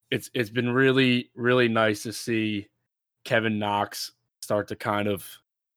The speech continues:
take his game to the next level. And we were talking about it before. Um, he, he was, he was somebody that I was definitely kinda, you, you could say it. Yeah.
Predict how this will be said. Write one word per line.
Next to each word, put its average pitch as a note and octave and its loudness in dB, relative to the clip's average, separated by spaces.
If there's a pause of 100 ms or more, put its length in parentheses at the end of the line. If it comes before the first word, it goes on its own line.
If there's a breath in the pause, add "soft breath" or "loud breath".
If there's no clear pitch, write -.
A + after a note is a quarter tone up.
(280)
take B2+ 2
his A#2 2
game A#2 2
to B2 -2
the A#2 -2
next A#2 0
level. A2+ 0 (260)
And G#2+ -2 (540)
we B2 -2
were A#2 0
talking A#2+ 4
about A2+ 4
it G#2+ 0
before. A2+ 0 (840)
Um, F#2+ -6 (500)
he, C3 -2
he C#3 4
was, D3+ 6
he B2 -2
was C3 0
somebody B2 4
that A2 0
I A#2+ 0
was A2+ -2 (540)
definitely D3+ 4
kinda, A#2+ 4
you, G#3 -2
you C4 -6
could A#3 -8
say B2 0
it. - -2
Yeah. C#3+ 2